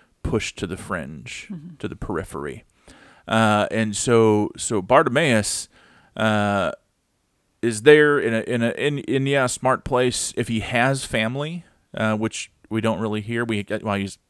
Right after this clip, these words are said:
Speaker 1: got a dad, but we don't know where the family is, right? Um, so, so somebody helps him to get there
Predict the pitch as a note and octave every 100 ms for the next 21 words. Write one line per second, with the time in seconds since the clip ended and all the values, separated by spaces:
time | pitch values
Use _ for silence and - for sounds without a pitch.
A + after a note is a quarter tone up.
0 | - - G2 - F2 C2+ F2 B1 F#2+ E2+
1 | E2+ E2+ D2 _ - - - _ _ -
2 | G#2 G2 - G#2+ G2+ F#2 E2 D#2+ G2+ G2
3 | G2 - _ - - - - A2 A2+ A2
4 | G#2+ G#2 F#2+ F#2 - _ _ _ _ _
5 | _ _ - - - C#3 A#2+ A#2 A2 E2+
6 | C3+ A#2 A2 - - - D3+ D#3+ D3+ C3+
7 | B2+ G2+ B2 B2 - B2+ G#2+ G#2 G#2 G#2+
8 | - G2+ E2 G2 A#2